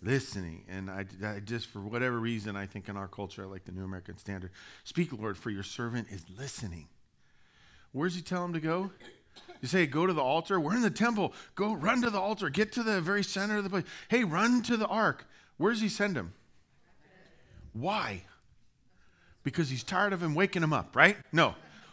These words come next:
Why does he send him back to bed? That's where God called him the first couple times. First three times, right? Go back to your place,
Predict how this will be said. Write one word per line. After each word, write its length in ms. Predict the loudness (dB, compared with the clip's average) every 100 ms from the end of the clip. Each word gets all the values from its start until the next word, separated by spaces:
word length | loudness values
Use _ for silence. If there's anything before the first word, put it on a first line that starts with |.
| -18 4
Why 260 | 12 12
does 100 | 12
he 80 | 4
send 240 | 4 2
him 100 | 4
back 220 | 4 2 0
to 80 | 0
bed? 220 | 2 0 -10 _ _ _ _ _ _ _ _ -20 -20 -20 -20 _ -20 -20 _ _ -20 _ -18 -12
That's 180 | -10 -8
where 100 | -6
God 260 | -6 -6
called 220 | -6 -4
him 80 | -4
the 60 | -6
first 240 | -6 -8
couple 220 | -8 -10
times. 420 | -10 -10 -12 -16 -20 _ -20 -20 -6
First 220 | -4 -2
three 180 | -2 -4
times, 420 | -4 -12 -14 -20 -20 _ _ _ _ _ _ -4
right? 240 | -4 -4 -10 -20 -20 -14
Go 100 | -8
back 460 | -8 2 2 2 -2
to 100 | -4
your 140 | -4 -4
place, 580 | -8 -10 -10 -14 -18